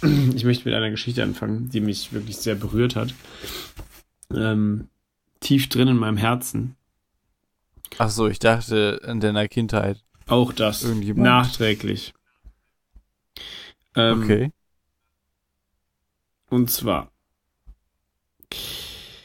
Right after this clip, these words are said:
Speaker 2: ich weiß nicht, wie ich beginnen soll, weil ich, <laughs> das, ich bin ein bisschen aufgeregt heute.
Speaker 1: Vielleicht mit dem Anfang irgendwie so oder oben links. Ich weiß nicht, ob du es auf, aufgeschrieben hast.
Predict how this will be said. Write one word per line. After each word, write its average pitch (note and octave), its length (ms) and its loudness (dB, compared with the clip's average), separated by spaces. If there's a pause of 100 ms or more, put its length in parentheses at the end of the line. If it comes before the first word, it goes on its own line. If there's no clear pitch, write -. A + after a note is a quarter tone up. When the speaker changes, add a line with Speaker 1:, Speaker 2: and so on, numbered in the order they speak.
(1120)
Speaker 2:
ich B2+ 120 6
weiß C#3 160 4
nicht, B2+ 100 4
wie A#2+ 100 4
ich A2+ 220 -4
beginnen B2 340 4
soll, F#2 200 -2
weil F#2 120 -2
ich, - 240 -4
<laughs> - 40 -4
das, G#2+ 320 -2
ich - 80 -8
bin G#2+ 160 2
ein - 20 2
bisschen G#2 220 0
aufgeregt - 580 -6
heute. - 140 -8
Speaker 1:
Vielleicht A#2+ 260 8
mit B2 140 4
dem A2+ 140 4
Anfang G#2 720 0
irgendwie A2 240 -2
so G#2+ 180 0
oder G#2+ 200 0
oben A2+ 200 -2
links. B2 320 -2
Ich A2 120 -10
weiß A2+ 200 -2
nicht, A2 200 -8
ob A2+ 140 -4
du A2+ 60 -16
es A2+ 60 -10
auf, B2 300 -6
aufgeschrieben A#2+ 640 -6
hast. B2+ 300 -10